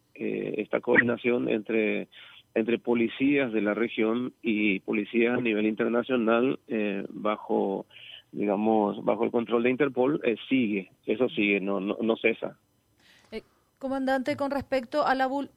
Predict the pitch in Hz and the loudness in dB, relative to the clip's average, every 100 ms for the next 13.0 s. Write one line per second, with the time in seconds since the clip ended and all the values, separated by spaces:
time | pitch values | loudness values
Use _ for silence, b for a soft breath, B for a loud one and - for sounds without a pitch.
0 | _ _ _ - - 226 330 349 370 381 | _ _ _ -20 -10 -2 2 2 2 2
1 | 370 269 - 254 240 262 233 220 220 - | 2 0 -4 -4 -2 -4 -2 -2 -2 -2
2 | 233 233 233 214 170 151 156 _ - 190 | 0 2 2 2 -2 -6 -16 _ -14 -12
3 | 190 - 214 220 202 214 - 208 208 202 | -10 -6 -2 0 0 -2 -2 -6 -6 -6
4 | 185 202 196 214 185 240 233 196 190 202 | -2 0 0 -2 -6 -6 -4 -4 -2 -4
5 | 208 202 202 202 180 185 202 208 180 175 | -6 -8 -8 -6 -4 -4 -4 -6 -6 -8
6 | 196 196 180 180 185 208 - 190 208 214 | -10 -14 -12 -12 -10 -12 -10 -4 -2 -4
7 | _ - 196 - 202 190 220 240 208 175 | _ -6 -4 -2 0 2 4 2 -2 2
8 | 214 226 240 226 220 226 220 202 190 214 | 6 6 4 0 0 -2 -2 -4 -2 -2
9 | 220 208 208 220 226 240 B B B B | -2 -4 -4 0 0 0 B B B B
10 | B B - 226 233 233 226 226 214 190 | B B 2 4 4 2 2 2 2 2
11 | 175 170 - 214 202 196 190 185 180 170 | 0 -2 -8 -6 -4 -6 -8 -12 -14 -18
12 | 185 - 226 220 226 285 294 285 269 240 | -20 -8 -2 0 2 2 4 6 6 4